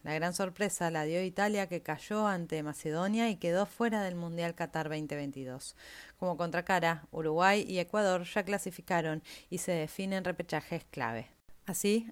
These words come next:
arranca este último día de una semana muy movilizada y movilizante. El otoño promete frío, al menos en su comienzo.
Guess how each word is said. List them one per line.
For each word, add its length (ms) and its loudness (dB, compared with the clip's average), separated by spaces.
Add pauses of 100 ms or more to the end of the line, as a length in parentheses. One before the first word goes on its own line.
arranca 460 6
este 220 2
último 360 4
día 300 4
de 80 2
una 140 -2
semana 480 0
muy 180 0
movilizada 880 2
y 120 -4
movilizante. 840 -2 (460)
El 140 0
otoño 400 4
promete 340 0
frío, 500 0 (120)
al 160 0
menos 260 0
en 80 -4
su 160 -8
comienzo. 580 -2